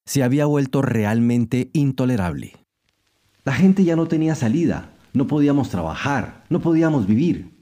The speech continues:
nos comentaba uno de los entrevistados. Estaban acosados por la guerrilla y por el ejército, controlados todos sus movimientos sin poder atender sus milpas y sus pocos animales, atemorizados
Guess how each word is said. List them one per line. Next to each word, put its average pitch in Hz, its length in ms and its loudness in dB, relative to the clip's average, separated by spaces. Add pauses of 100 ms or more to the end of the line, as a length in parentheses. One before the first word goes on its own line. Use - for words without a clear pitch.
(160)
nos 120 220 -2
comentaba 123 720 0
uno 117 200 2
de 101 80 2
los 85 180 -2
entrevistados. 80 1000 -6 (920)
Estaban 98 540 -2
acosados 101 540 -4
por 90 120 -4
la 80 80 -2
guerrilla 117 540 -2 (180)
y 110 100 -2
por 123 160 -4
el 80 100 -2
ejército, 104 680 -4 (340)
controlados 127 680 0
todos 147 340 0
sus 120 160 0
movimientos 95 800 0
sin 82 260 -4
poder 87 260 -2
atender 87 400 -2
sus 95 220 -4
milpas 113 460 -2
y 107 100 -6
sus 82 200 -8
pocos 104 280 -6
animales, 92 680 -2 (420)
atemorizados 127 920 0